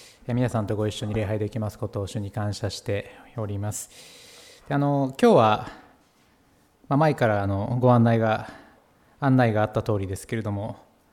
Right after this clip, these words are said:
愛賛会が、愛、愛賛会があります。えー、しかもジンギスカンということですね。あの、もしかしたら申し込みをし忘れた、知らなかったという方がいるかもしれませんけれども、まあ、あの、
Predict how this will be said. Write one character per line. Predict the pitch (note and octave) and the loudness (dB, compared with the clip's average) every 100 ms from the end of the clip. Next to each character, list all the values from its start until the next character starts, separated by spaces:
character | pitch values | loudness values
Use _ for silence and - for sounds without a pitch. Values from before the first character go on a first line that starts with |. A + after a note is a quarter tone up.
| _ _ | _ _
愛 | - D#3+ | 0 2
賛 | G#3 F3+ | 2 0
会 | - G#2+ | 0 -2
が、 | G2 G#2 - | -2 -6 -8
愛、 | - C#3+ - | -6 -6 -6
愛 | - D#3 E3+ | -6 -4 -2
賛 | - F3+ D#3+ | -2 -2 -2
会 | B2+ G#2 | -2 -2
が | F#2+ G2 | -2 -6
あ | G#2+ | -6
り | G2 | -6
ま | G2 | -8
す。 | F#2+ G#2+ - - _ _ _ _ | -8 -10 -12 -20 _ _ _ _
え | G2+ F#2 F#2 - | -12 -12 -14 -18
ー、 | _ - | _ -10
し | |
か | - | -4
も | A#2 G#2 - - - _ | -2 -4 -10 -20 -20 _
ジ | B2 | 2
ン | D#3 | 4
ギ | D#3 | 4
ス | - | 0
カ | G#2+ | -4
ン | F#2 | -6
と | - - - - - - - - | -8 -12 -12 -16 -20 -20 -20 -4
い | B2 | -2
う | |
こ | A#2 | 0
と | G#2+ G2 | -2 -4
で | F2+ | -6
す | - | -4
ね。 | B2+ B2 - - - _ - | -2 -2 -8 -20 -20 _ -8
あ | B2 | -4
の、 | A#2 A#2 A#2 A2+ A#2 A2+ - | -2 -4 -4 -8 -12 -16 -16
も | - | -12
し | E3 | -2
か | D#3 | -2
し | |
た | - | 0
ら | A#2 | 0
申 | C3 D3+ | 0 0
し | - | -2
込 | E3+ | -2
み | D#3+ D#3+ | 0 2
を | D3+ D3 - - - - _ _ | 2 0 -2 -10 -16 -18 _ _
し | - - | -12 -2
忘 | D3+ D#3 - | 0 0 0
れ | D#3 | -2
た、 | A#2+ G#2 - _ - - - - - _ | -2 -6 -10 _ -20 -20 -20 -20 -20 _
知 | - - | -8 0
ら | D3 | 0
な | D#3+ | 0
か | B2+ | -4
っ | A2+ | -8
た | A#2+ | -8
と | A2+ | -6
い | G#2+ | -6
う | F2 | -6
方 | A#2 A2 | -6 -4
が | G2 | -4
い | |
る | A2 | -4
か | A2+ | -4
も | G#2 | -6
し | F#2 | -6
れ | G#2 | -6
ま | G2+ F#2+ | -6 -6
せ | A2+ | -6
ん | G2 | -8
け | F#2 G#2 | -8 -8
れ | G2 | -8
ど | |
も、 | F2+ F2+ | -10 -6
ま | D3+ C3 | -4 -2
あ、 | A2 | -4
あ | |
の、 | G#2 G#2 A#2 | -6 -8 -10